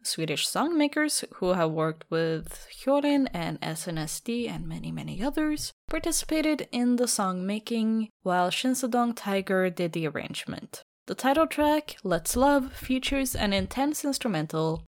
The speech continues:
and a high-spirited tempo. The music video shows the boys in various settings doing the choreography, while also cutting to a skate park where they stand acting cool, with women fitting around.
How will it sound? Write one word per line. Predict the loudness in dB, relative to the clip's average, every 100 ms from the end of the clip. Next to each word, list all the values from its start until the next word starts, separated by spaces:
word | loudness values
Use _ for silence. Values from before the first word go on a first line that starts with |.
| -4
and | -2
a | 0
high-spirited | 0 0 0 0 0 0 0 -2 -4
tempo. | -4 -4 -4 -8 -10 _ _ _ 0
The | 4
music | 6 6 2
video | 4 6 8 6 4
shows | 6 4 6
the | 0
boys | 4 4 4 2
in | 0 0 2
various | 4 6 4 4
settings | 0 0 2 2 0 -4 -6
doing | -2 2 2
the | 2
choreography, | -2 -2 0 0 0 -2 -4 -6 -10 -10 _
while | 0 4
also | 4 4 4 2
cutting | 4 4 4 2 0 -2 -8
to | -4 -2
a |
skate | -2 0 2 0 0
park | 2 2 2 0
where | 2 2
they | 0 -4
stand | -6 -6 -6 -6 -10
acting | -12 -14 -14 -12
cool, | -4 4 6 6 6
with | 4 0 0
women | 2 4 4 4 4 0 -4 _ _
fitting | -14 -2 2 4 4
around. | 2 0 0 -2 -6 -12